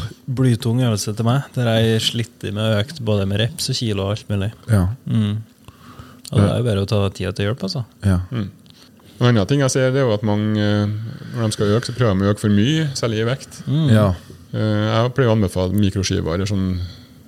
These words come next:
Speaker 1: Ja.
Speaker 3: bittesmå vektskiver på et halvt kilo, eller null femogtyve til og med.
Speaker 2: Å, ser du det?
Speaker 3: Ja. Du kan jo bruke dem i for eksempel militærpress, da,
Speaker 2: Ja.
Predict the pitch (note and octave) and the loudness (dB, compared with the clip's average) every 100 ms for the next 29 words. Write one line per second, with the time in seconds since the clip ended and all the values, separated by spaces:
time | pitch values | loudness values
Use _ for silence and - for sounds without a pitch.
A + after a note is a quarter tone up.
0 | - - - C3 G2+ A#2 G2 F#2 F#2+ G2+ | -16 -10 -2 -2 -2 -4 -2 -2 0 0
1 | - F#2+ E2+ F2+ G2+ G2 G#2 G2 F#2+ F#2 | 0 0 0 -2 -2 0 0 0 -2 -2
2 | F#2+ G2 G2 G2+ G2+ G2 F#2+ G#2 G2 E2+ | -4 -4 -2 2 2 2 0 0 0 0
3 | C#3+ C#3+ D3 F#2 - E2+ C3+ A#2 D#3 C3 | -2 0 2 2 2 2 4 4 4 2
4 | G#2+ B2 - - - - - - - D#3 | -2 -2 -4 -20 -20 -20 -20 -14 -2 2
5 | G2+ G#2 G#2 G#2+ A2+ A#2 C#3 C3+ A2 A2+ | 4 2 2 0 0 -2 -4 -2 2 2
6 | G#2 F#2 F2 - A2+ G2 F2 - G2+ | 2 0 -2 -4 -2 -4 -4 2 2